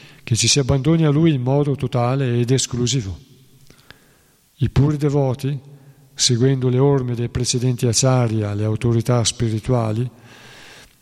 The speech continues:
possono vedere il Signore Supremo attraverso l'intermediario trasparente del maestro spirituale autentico, Anupashyanti. Essi non cercano mai di vedere il Signore attraverso le speculazioni intellettuali,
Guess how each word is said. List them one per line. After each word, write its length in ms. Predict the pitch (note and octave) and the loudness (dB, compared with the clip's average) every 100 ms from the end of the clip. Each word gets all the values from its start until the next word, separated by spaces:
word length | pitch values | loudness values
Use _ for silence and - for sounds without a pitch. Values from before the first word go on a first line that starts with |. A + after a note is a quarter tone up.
| _ _ _ | _ _ _
possono 360 | C#3 - C#3+ | 0 2 2
vedere 340 | C3+ C#3 D#3 D#3 | 4 4 2 2
il 40 | |
Signore 360 | - C3+ D3+ C#3 | 0 0 0 0
Supremo 360 | C#3 C3 D3 | -2 -2 0
attraverso 500 | C#3 B2+ B2+ C3+ - | 0 0 0 0 0
l'intermediario 840 | B2 C#3 B2 C3 A#2+ A#2 B2+ C3 A#2+ | 2 0 0 -2 0 2 2 2 0
trasparente 800 | - C3 - C3 B2 C#3+ C3+ B2 | 0 -2 0 -2 0 -2 -2 -2
del 160 | A#2 | -2
maestro 440 | A2 B2 B2+ - A#2+ | 0 2 0 -2 -2
spirituale 800 | - B2 A#2 - B2 B2 A#2+ | -2 0 -2 0 0 2 0
autentico, 800 | A2+ A2+ A2+ B2 B2+ G#2+ - A2 - - - - - - - - _ | 0 0 -2 -2 -2 -4 -6 -6 -8 -20 -20 -20 -20 -20 -20 -20 _
Anupashyanti. 1080 | - B2+ C3 C3 - B2 G#2 A#2+ G#2 - F#2+ - - _ - - - _ _ _ _ - - - _ - - - - - _ _ | -2 0 2 0 0 -2 -2 -4 -6 -8 -12 -12 -20 _ -20 -20 -20 _ _ _ _ -20 -20 -20 _ -18 -18 -18 -20 -20 _ _
Essi 280 | C#3 B2 D3 | 0 2 2
non 160 | C3 | 2
cercano 380 | A#2+ D#3 C3+ C#3 | 2 0 0 0
mai 220 | C3+ D3 | 2 0
di 100 | C3+ | 2
vedere 320 | B2 A#2+ C3 B2 | 0 2 2 2
il 60 | |
Signore 340 | - A#2+ B2+ B2+ | 0 0 0 0
attraverso 480 | A#2+ A2 B2 A#2+ | 0 0 0 0
le 80 | A#2 | -2
speculazioni 640 | A2+ B2 A2+ A#2 A2 B2 | -2 -2 0 0 0 0
intellettuali, 800 | A2+ G#2+ A2 G#2 - A2 G#2 F#2+ | -2 -2 -2 -2 0 0 0 -4